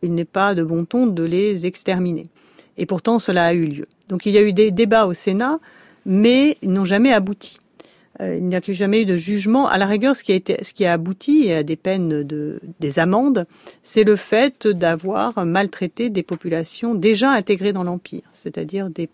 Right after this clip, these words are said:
provinciaux. Mais l'ennemi, au moment du combat, de la guerre, euh, jamais n'a obtenu gain de cause. Et d'ailleurs, les ambassadeurs, lorsqu'ils viennent plaider leur cause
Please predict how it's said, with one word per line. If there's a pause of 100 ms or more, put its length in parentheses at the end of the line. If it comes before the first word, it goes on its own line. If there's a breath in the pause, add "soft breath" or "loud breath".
(160)
provinciaux. (720 loud breath)
Mais
l'ennemi, (180 soft breath)
au
moment
du
combat,
de
la
guerre, (280 soft breath)
euh,
jamais
n'a
obtenu
gain
de
cause. (200 loud breath)
Et
d'ailleurs,
les
ambassadeurs,
lorsqu'ils
viennent
plaider
leur
cause